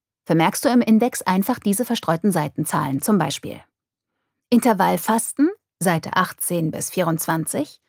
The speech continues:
Seite siebenundvierzig und Seite siebenundsechzig bis neunundsechzig.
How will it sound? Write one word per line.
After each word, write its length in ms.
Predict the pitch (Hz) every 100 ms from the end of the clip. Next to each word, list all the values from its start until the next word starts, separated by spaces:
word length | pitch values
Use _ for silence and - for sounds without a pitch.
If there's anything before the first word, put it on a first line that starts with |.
| _ _ _ -
Seite 300 | 226 214 185
siebenundvierzig 1040 | 190 175 165 160 170 147 - 311 - _ _ _ _ -
und 180 | 330
Seite 360 | - 254 247 277
siebenundsechzig 880 | 190 196 185 165 165 - - 247 -
bis 220 | - -
neunundsechzig. 1080 | 226 190 151 - - - - - - _